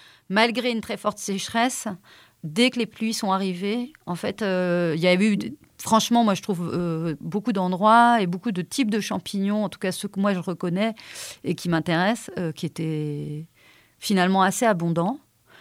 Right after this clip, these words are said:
Et, euh, du coup, c'était plutôt rassurant parce que ça veut dire que malgré la sécheresse de cet été, les, les mycorhizes et donc les, les organismes souterrains, ils ont tenu le choc.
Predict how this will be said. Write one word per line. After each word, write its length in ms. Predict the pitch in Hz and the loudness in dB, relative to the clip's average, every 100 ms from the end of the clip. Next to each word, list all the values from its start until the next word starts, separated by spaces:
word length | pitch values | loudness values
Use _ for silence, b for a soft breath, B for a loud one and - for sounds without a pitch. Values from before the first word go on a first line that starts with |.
| b b b - | b b b -2
Et, 320 | 180 170 170 | 2 4 4
euh, 220 | 165 170 | 4 2
du 140 | 165 | 0
coup, 100 | 180 | 0
c'était 220 | 254 - 202 | -2 2 0
plutôt 240 | 202 233 | 4 6
rassurant 320 | 220 214 240 | 6 6 4
parce 120 | - | 4
que 80 | - | 2
ça 140 | 214 180 | 0 2
veut 100 | 190 | 2
dire 200 | 233 - | 0 2
que 320 | 226 226 233 | 4 4 6
malgré 460 | 214 196 185 226 | 4 4 2 4
la 120 | 220 202 | 4 4
sécheresse 320 | 185 - 202 | 0 -4 -2
de 100 | 175 | -2
cet 220 | - 180 | -4 -4
été, 380 | 170 - 220 226 | -2 4 6 6
les, 380 | 202 170 170 147 | 6 4 4 2
les 260 | 156 160 | 2 2
mycorhizes 720 | 170 160 156 165 160 190 180 180 | 2 2 2 0 4 2 2 -2
et 320 | 151 151 151 | -2 -4 -2
donc 220 | 160 - | -2 0
les, 160 | 143 147 | -2 0
les 160 | 151 | 2
organismes 500 | 160 170 175 170 165 | 4 6 4 4 2
souterrains, 580 | - 196 185 180 214 226 | 0 4 6 8 8 8
ils 200 | 202 165 | 6 2
ont 80 | 175 | 2
tenu 260 | 196 175 | 4 4
le 80 | 175 | 2
choc. 380 | - 254 247 | 2 2 2